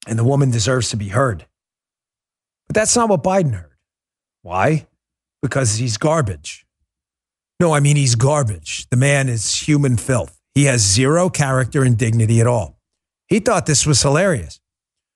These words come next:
Because instead of responding to the core of what she's saying, that we have a drug crisis at our border that's killing kids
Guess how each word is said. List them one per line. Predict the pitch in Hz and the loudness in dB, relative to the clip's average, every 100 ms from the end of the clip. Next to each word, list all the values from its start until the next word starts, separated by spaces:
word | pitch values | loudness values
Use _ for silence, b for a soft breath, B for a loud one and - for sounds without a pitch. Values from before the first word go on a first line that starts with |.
| _ _ | _ _
Because | 151 160 | 0 2
instead | 175 - 226 247 | 2 2 2 0
of | 220 | 0
responding | 196 - - 180 185 170 165 | 0 0 0 0 2 2 0
to | 117 143 | 0 -2
the | 139 127 107 - _ _ _ _ _ _ _ _ _ _ _ _ _ _ _ _ _ | 0 0 -2 -10 _ _ _ _ _ _ _ _ _ _ _ _ _ _ _ _ _
core | - 185 220 208 | -2 2 2 2
of | 139 | 2
what | 156 147 | 0 0
she's | - 127 | 0 0
saying, | - - 156 147 90 76 _ _ _ _ | 0 2 2 0 -2 -12 _ _ _ _
that | 147 | -2
we | 143 | 0
have | 147 | 2
a | 147 | 0
drug | 117 - 147 175 156 | 0 2 2 0 -2
crisis | 160 135 - 135 | -2 0 0 0
at | 147 | 0
our | 127 | 0
border | 113 135 151 123 | 0 2 2 0
that's | 110 101 | -2 -2
killing | - - 160 151 123 | -2 -2 2 2 0
kids | - 156 127 98 - - | 0 0 0 -4 -4 -6